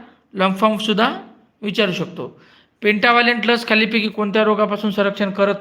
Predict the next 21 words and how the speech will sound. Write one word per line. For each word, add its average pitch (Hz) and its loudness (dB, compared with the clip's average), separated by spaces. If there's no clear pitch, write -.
नाही? 180 0
तर 208 0
डांग्या, 190 2
टिटॅनिपस 220 0
आणि 214 2
hepatitis 196 -2
B 175 2
पोलिओपासून 214 0
संरक्षण 190 0
करत 190 2
नाही. 160 -2
पेंटाव्हॅलंट 240 2
लस 233 0
किती 233 -2
रोगापासून 220 0
संरक्षण 202 0
करते? 202 -2
पाच 202 2
रोगापासून 202 0
संरक्षण 185 -2
करते. 185 -6